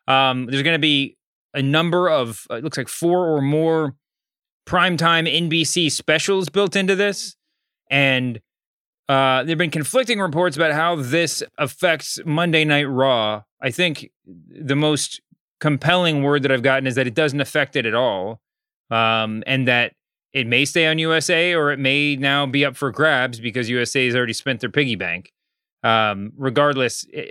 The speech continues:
you know, there've been rumors that it could move off of Mondays, it go to a streaming platform. Who knows? Uh, obviously, that's what, you know, anything could happen means. Um, but as it, as it stands, here's what we do know. It's that SmackDown's gonna be on U S A.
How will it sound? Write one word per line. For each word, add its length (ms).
you 100
know, 260
there've 140
been 160
rumors 320
that 100
it 80
could 120
move 240
off 120
of 140
Mondays, 540
it 60
go 120
to 120
a 40
streaming 400
platform. 540
Who 160
knows? 500
Uh, 300
obviously, 460
that's 180
what, 160
you 120
know, 300
anything 300
could 120
happen 280
means. 400
Um, 600
but 160
as 200
it, 140
as 360
it 80
stands, 280
here's 140
what 80
we 80
do 220
know. 300
It's 120
that 120
SmackDown's 520
gonna 180
be 200
on 120
U 160
S 160
A. 320